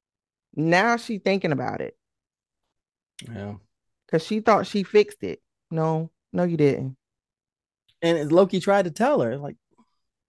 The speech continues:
Speaker 2: "This isn't going to do anything. This is, anything's gonna
Speaker 1: Maybe
Speaker 2: make"
Speaker 1: that was a part of his plan all along.
Speaker 2: What, to be killed?
Speaker 1: Yes.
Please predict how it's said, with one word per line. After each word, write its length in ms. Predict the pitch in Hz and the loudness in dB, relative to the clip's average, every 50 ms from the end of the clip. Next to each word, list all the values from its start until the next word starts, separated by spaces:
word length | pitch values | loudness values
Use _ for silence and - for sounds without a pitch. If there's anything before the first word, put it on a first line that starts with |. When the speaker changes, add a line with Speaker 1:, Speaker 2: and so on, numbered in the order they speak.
| _ _ _ _ _ | _ _ _ _ _
Speaker 2:
"This 240 | - 131 - - - 147 | -14 -14 -14 -12 -10 -10
isn't 260 | 147 143 165 110 95 | -6 -6 -6 -6 -4
going 240 | 135 151 160 151 131 | -4 -4 -4 -4 -4
to 60 | 117 | -4
do 220 | 113 147 180 185 | -2 0 2 2
anything. 500 | 170 139 120 117 - 117 104 104 98 67 82 | 2 0 -2 -2 -4 -4 -4 -4 -8 -8 -8
This 160 | 117 123 131 | -8 -8 -8
is, 120 | 135 - | -10 -8
anything's 320 | - 151 165 175 156 143 196 | -4 -4 -2 -2 0 2 4
gonna 120 | 214 247 | 4 4
Speaker 1:
Maybe 120 | 269 - | 4 4
Speaker 2:
make" 120 | 294 277 277 | 2 0 0
Speaker 1:
that 120 | 285 311 | -4 -6
was 140 | 302 285 254 | -8 -6 -4
a 60 | 254 240 | -4 -6
part 300 | 240 - 233 226 233 226 | -4 -4 -2 0 0 0
of 60 | 220 | 2
his 180 | 226 233 226 | 0 -2 -2
plan 360 | - - - 226 214 208 214 - | -4 -4 -4 -2 -2 -2 -2 -4
all 240 | - 196 196 202 | -4 -4 -4 -4
along. 580 | 196 190 196 208 214 190 156 147 143 147 151 147 - _ _ _ _ _ _ _ _ _ _ _ _ _ _ _ _ | -4 -4 -4 -4 -6 -6 -6 -6 -8 -8 -10 -12 -16 _ _ _ _ _ _ _ _ _ _ _ _ _ _ _ _
Speaker 2:
What, 200 | - 175 165 - | 4 4 4 4
to 100 | - 151 | 4 2
be 160 | 151 151 123 | 2 2 2
killed? 560 | - - - 143 160 240 370 403 415 392 - _ _ _ _ _ _ _ _ _ _ _ | 0 2 4 4 4 6 4 2 0 -2 -4 _ _ _ _ _ _ _ _ _ _ _
Speaker 1:
Yes. 580 | 254 330 494 - - - 587 508 349 269 226 | 0 0 0 0 -2 0 2 4 4 4 2